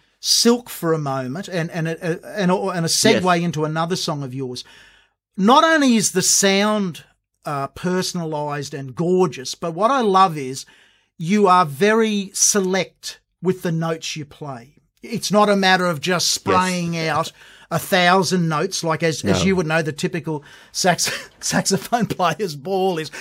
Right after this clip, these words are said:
Speaker 1: how,
Speaker 2: Yes.
Speaker 1: how many notes can we play in, uh, thirty seconds, and how high and how low.
Speaker 2: Yes, that's right.
Speaker 1: But, but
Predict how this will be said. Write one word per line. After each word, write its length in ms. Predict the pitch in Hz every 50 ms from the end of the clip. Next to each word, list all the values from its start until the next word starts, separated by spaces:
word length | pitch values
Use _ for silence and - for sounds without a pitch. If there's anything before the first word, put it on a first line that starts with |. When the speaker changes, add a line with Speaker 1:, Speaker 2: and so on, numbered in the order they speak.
| - - -
Speaker 1:
how, 280 | - 247 254 254 254
Speaker 2:
Yes. 80 | 247 226
Speaker 1:
how 240 | 185 208 247 269 302
many 260 | 277 247 226 226 226
notes 320 | 175 226 208 208 202 202
can 160 | - - 208 196
we 120 | 185 185
play 340 | 185 - 180 190 190 190 190
in, 260 | 196 190 196 180 165
uh, 100 | 156 160 151
thirty 360 | - - 208 208 202 185 180
seconds, 420 | 151 - - 180 170 170 185 165 143
and 100 | 165 160
how 200 | 165 185 180 175
high 300 | 139 156 170 160 160 160
and 120 | 151 143 139
how 160 | 147 - -
low. 200 | 151 151 202 185
Speaker 2:
Yes, 300 | - 180 - - - - - - -
that's 320 | - - - - - -
right. 140 | - 120 -
Speaker 1:
But, 360 | - - 247 - 247 233 165
but 300 | 160 226 247 226 220 -